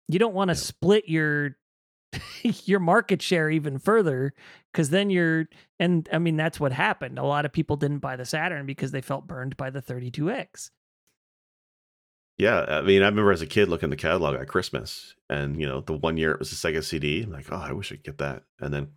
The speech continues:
Speaker 2: a year or so later it was the thirty-two X, like, "Mm, well, you know, I could get all three." And then you see the Saturn, and it's just kind of like, you're done with the Genesis. You don't wanna look at any of the Sega stuff anymore.
Speaker 1: Yeah,
Speaker 2: I mean,
Speaker 1: so
Speaker 2: I,
Speaker 1: the
Speaker 2: I
Speaker 1: Seg-
Speaker 2: was done with the consoles till Dreamcast.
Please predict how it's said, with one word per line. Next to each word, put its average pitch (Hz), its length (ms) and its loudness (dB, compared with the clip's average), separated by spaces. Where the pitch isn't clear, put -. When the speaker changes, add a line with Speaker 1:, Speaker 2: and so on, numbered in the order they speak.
Speaker 2:
a 76 80 -4
year 76 160 2
or 78 40 0
so 76 160 -2
later 76 240 4
it 98 40 4
was 78 120 2
the 78 60 4
thirty-two 73 380 2
X, 101 240 2
like, 64 220 -4
"Mm, 71 380 -8
well, 82 280 -8
you 73 80 -4
know, - 80 -4
I - 60 -8
could 82 140 -10
get 98 100 0
all 98 140 2
three." 90 400 0
And 85 120 -2
then 90 60 2
you 92 40 0
see 90 140 -2
the 71 80 -4
Saturn, 87 480 4
and 67 80 -2
it's 69 80 -8
just - 160 -10
kind 71 120 -2
of 69 140 -6
like, 65 340 -8
you're 73 120 -10
done 71 400 -6
with 71 140 -10
the 69 80 -12
Genesis. 71 380 -8
You - 40 -14
don't 67 120 -6
wanna 64 100 -6
look 67 100 -6
at 62 80 -4
any 71 80 -2
of 73 80 -2
the - 60 -12
Sega 58 140 -12
stuff - 220 -10
anymore. 62 420 -10
Speaker 1:
Yeah, 180 420 0
Speaker 2:
I - 40 -6
mean, - 80 -2
Speaker 1:
so 147 120 4
Speaker 2:
I, - 60 4
Speaker 1:
the 226 60 6
Speaker 2:
I - 60 4
Speaker 1:
Seg- - 100 6
Speaker 2:
was - 240 0
done 90 260 2
with 98 100 4
the 82 60 -4
consoles 82 400 0
till 71 160 -2
Dreamcast. 71 540 -4